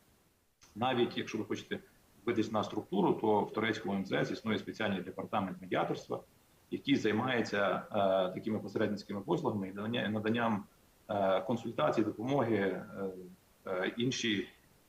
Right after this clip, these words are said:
е, інші речі, які можуть призвести до, е, наближення позицій сторін, скажімо так. Звичайно, е, для нас ключовим є те, що Туреччина бере участь в, е, чи взяла участь в саміті миру,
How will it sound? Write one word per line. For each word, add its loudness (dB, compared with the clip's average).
е, 0
інші 0
речі, 0
які -2
можуть 0
призвести 2
до, 4
е, 6
наближення 6
позицій 4
сторін, -4
скажімо -8
так. -14
Звичайно, 4
е, 4
для 2
нас 4
ключовим 4
є 4
те, 0
що -2
Туреччина 2
бере 6
участь 4
в, 4
е, 4
чи -4
взяла 6
участь 4
в -14
саміті 2
миру, 2